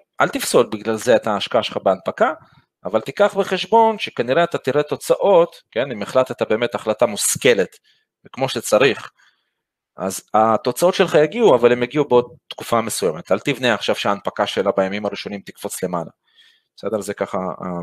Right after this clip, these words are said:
בגדול, אה, מה שאומר על, אה, בדיקת הסקטור של החברה,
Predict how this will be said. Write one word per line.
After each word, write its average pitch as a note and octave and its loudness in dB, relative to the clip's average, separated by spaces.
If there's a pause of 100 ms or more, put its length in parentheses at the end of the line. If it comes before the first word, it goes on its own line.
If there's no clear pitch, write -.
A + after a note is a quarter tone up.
בגדול, G2+ 4 (500)
אה, E2+ -12
מה G#2 -2
שאומר G#2+ 2 (280)
על, F#2+ 0
אה, F#2 8 (100)
בדיקת - -2
הסקטור G#2+ 0
של F#2 0
החברה, A2 0